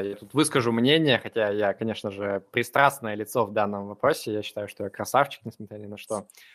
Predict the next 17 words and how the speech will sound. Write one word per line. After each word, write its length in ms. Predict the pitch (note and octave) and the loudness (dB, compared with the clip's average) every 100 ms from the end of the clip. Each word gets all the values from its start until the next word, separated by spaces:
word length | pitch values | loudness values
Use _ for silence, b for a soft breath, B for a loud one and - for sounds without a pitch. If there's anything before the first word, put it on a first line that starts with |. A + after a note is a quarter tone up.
| b _ | b _
А, 600 | A2 G#2+ G#2 G#2 G2+ G2+ F3+ | 2 6 6 6 4 2 0
я 520 | C3 G2+ A2+ C3 C3+ | -4 0 6 8 8
думаю, 440 | G#2+ B2 E3+ C3+ A#2 | 6 0 2 4 2
что 440 | - - A#2+ A2 | 0 2 6 6
люди 360 | G#2+ B2+ D#3 C3 | 4 2 2 2
почему-то 480 | - C#3+ C#3 A#2 | 0 -6 2 2
недооценивают 1000 | G#2+ G#2+ B2 B2 A2 G#2 - C#3 C#3+ A2 | 2 2 2 4 4 2 2 0 2 0
и 40 | - | -2
слишком 340 | B2+ - G#2+ | -10 -8 -6
дисконтируют 680 | G2+ - G#2+ - D3 D3 A2 | -6 -4 -4 2 4 4 4
вот 160 | G2 - | -2 -10
такие 320 | G#2 B2 G#2+ | -10 -4 0
вещи, 260 | C#3+ - | 0 0
которые 360 | - - A#2+ A2 | -6 0 2 2
вписаны 580 | - - D3 C3 A2+ G#2 | -4 -10 -4 0 0 0
в 60 | |
жизнь. 420 | G2 C3 A2+ G2 | 0 2 2 0